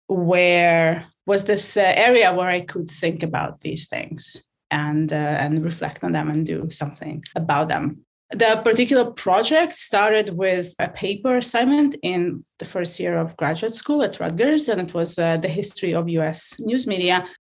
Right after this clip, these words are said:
And my P H D advisor, David Twelgeson, recommended that I look at books written by American journalists who traveled to the Soviet Union. So I did, and I was really surprised to read these accounts.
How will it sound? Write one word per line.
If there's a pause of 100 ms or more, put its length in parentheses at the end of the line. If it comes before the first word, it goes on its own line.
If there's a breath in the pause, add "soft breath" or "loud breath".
(320)
And
my
P
H
D
advisor, (120)
David
Twelgeson,
recommended
that
I
look (340)
at
books
written
by
American
journalists
who
traveled
to
the
Soviet
Union. (300)
So
I
did,
and
I
was
really
surprised (300)
to
read
these
accounts.